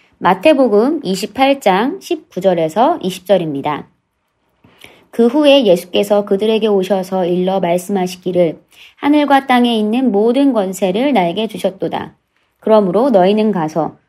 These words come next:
모든 민족들을 가르치고 아버지와 아들과 성령의 이름으로 침례를 주며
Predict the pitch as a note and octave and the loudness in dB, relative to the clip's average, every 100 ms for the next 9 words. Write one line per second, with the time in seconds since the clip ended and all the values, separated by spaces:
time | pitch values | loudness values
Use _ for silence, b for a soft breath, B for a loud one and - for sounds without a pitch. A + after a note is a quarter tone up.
0 | _ G#3 A#3+ B3+ C#4 G3 F#3+ G3 G3 F#3+ | _ 0 2 4 4 2 0 -4 -2 0
1 | C4+ A3+ F#3+ G3 - E3 D#3 - _ _ | 0 0 0 -2 -8 -8 -8 -10 _ _
2 | _ F3 G3 F#3+ F#3 E3+ F#3 - E3+ F3 | _ 0 2 2 0 -2 -2 -2 -2 0
3 | F3 E3+ E3+ B3+ C4+ C4+ B3+ B3+ F3+ F3+ | -2 -2 -4 -4 -2 0 0 0 0 -2
4 | F3 F3+ F3+ C4+ C4+ C4 B3+ B3 D#3+ D#3+ | -2 -4 -4 -4 -2 -2 -2 -4 -8 -6
5 | D#4 | -8